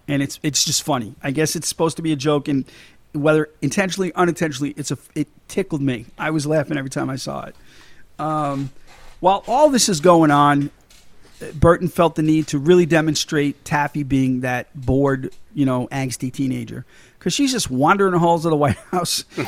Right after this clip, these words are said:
You know, she's bored. She's ignored. She's just, "Ah, I'm a teenager. I guess I gotta put this thirty-second scene in, or ten-second scene, just to demonstrate how teenager I am."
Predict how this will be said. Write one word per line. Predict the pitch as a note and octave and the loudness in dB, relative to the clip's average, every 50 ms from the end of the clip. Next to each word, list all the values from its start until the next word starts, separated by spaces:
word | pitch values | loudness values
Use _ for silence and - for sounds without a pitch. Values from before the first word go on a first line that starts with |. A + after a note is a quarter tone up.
| - - - | -8 -6 -2
You | F3+ F3+ | 0 2
know, | E3+ D#3+ D#3 D#3 D#3 D3+ - - - - - | 4 4 4 4 2 0 -2 -8 -18 -20 -18
she's | - - - A3 C#3 | -12 -8 -6 -6 -6
bored. | - - C3+ C3+ D3+ D3+ D3+ D3+ C#3+ - | -4 0 4 6 8 8 8 6 4 0
She's | - E3+ D#3+ D#3+ | -4 -6 -6 -6
ignored. | D3+ C#3+ C#3+ C#3 C#3 C#3+ C#3+ C#3+ C#3+ C#3+ C3+ C3 | -4 -4 -2 -2 -2 0 0 0 0 -2 -2 -6
She's | C3 B2+ C#3+ D#3+ E3+ F3+ | -8 -8 -6 -6 -6 -6
just, | F#3+ G3+ G3+ G#3 | -6 -6 -6 -2
"Ah, | G3+ G3 F3+ E3+ D3 A#2 C3+ D3 | 2 2 4 4 2 2 -2 -2
I'm | D#3 D3+ D3+ D3+ | -2 -2 -2 -2
a | D3+ | -4
teenager. | - - E3 D#3 D3 C#3 C3+ A#2+ B2+ | -4 -4 -4 -2 -2 -2 -4 -4 -6
I | C3+ C3+ | -6 -6
guess | C3 D3 D3 - | -6 -6 -6 -6
I | D#3+ | -4
gotta | C#3+ D3 C#3+ C3 | -2 -2 -2 -2
put | - - - - - | -4 -6 -8 -8 -8
this | - D3+ - | -8 -10 -10
thirty-second | - - D3+ D3 C#3+ C#3 - D3 C#3 A#2+ C3 | -8 -6 -6 -6 -6 -6 -6 -6 -6 -6 -8
scene | B2+ - C#3+ C#3+ C#3 C3+ | -8 -6 -2 -2 0 0
in, | C3 B2+ | -2 -4
or | B2 A#2+ | -6 -8
ten-second | - - - E3+ F3 E3+ D#3+ - C#3 B2 B2+ C3 B2 | -10 -10 -6 -4 -4 -4 -2 -4 -6 -6 -6 -10 -12
scene, | - - B2+ B2+ C3 - _ _ - - - - _ _ | -10 -10 -10 -10 -10 -12 _ _ -20 -20 -20 -20 _ _
just | - - - | -8 -8 -6
to | - A3 | -4 2
demonstrate | E3 F#3+ F3 F3 D#3 - - F3 D3+ C#3 | 4 4 4 4 2 0 0 0 0 0
how | D3 D3 C#3+ C#3 C3 C3 - _ _ | 0 0 0 0 -2 -6 -12 _ _
teenager | - - G3 F#3 E3+ D#3 D#3 C3 C3+ C#3 C3+ | -8 -4 -2 -2 0 -2 -2 -2 -4 -4 -4
I | B2 B2+ | -4 -6
am." | B2+ B2 B2 A2+ G#2+ A#2 | -6 -8 -12 -14 -16 -18